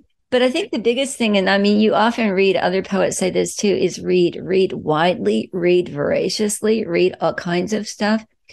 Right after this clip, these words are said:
And then another great piece of advice that somebody once gave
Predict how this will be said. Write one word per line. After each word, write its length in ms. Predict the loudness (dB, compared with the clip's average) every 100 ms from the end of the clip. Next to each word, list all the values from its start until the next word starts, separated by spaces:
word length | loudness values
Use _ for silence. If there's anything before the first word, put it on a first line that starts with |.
| -20 -8 0
And 160 | 2
then 280 | 4 4 0 -6 -14 0
another 580 | 2 4 4 2 2
great 360 | -2 0 0 -2
piece 280 | -4 -2 0
of 120 | 2
advice 420 | 2 2 0 0
that 200 | -2 -4
somebody 320 | -2 0 0 0
once 280 | -2 -4 0
gave 340 | 0 0